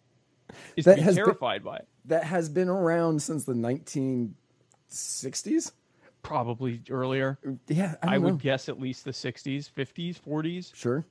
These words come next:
Speaker 1: I
Speaker 2: I
Speaker 1: mean,
Speaker 2: wouldn't
Speaker 1: this
Speaker 2: think,
Speaker 1: was
Speaker 2: I wouldn't think that far back. I would think
Speaker 1: in the, in, it, it was, um,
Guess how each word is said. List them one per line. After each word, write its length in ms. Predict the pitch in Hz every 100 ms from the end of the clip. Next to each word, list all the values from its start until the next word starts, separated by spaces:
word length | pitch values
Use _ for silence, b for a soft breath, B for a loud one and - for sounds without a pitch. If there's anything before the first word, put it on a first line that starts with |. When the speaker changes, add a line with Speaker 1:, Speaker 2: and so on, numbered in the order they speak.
| _ _ _ _ _ 156
Speaker 1:
I 40 |
Speaker 2:
I 40 |
Speaker 1:
mean, 80 | 185
Speaker 2:
wouldn't 160 | 262 175
Speaker 1:
this 80 | 196
Speaker 2:
think, 80 | 175
Speaker 1:
was 40 |
Speaker 2:
I 20 | 190
wouldn't 220 | 202 180
think 160 | 165
that 180 | 156 143
far 160 | 139 120
back. 300 | 110 90 127
I 60 |
would 120 | 147 160
think 260 | 151 117
Speaker 1:
in 100 | 196
the, 160 | 190 190
in, 180 | 202 185 _ _
it, 140 | 143 - 156 -
it 100 | 208
was, 180 | 196 -
um, 180 | -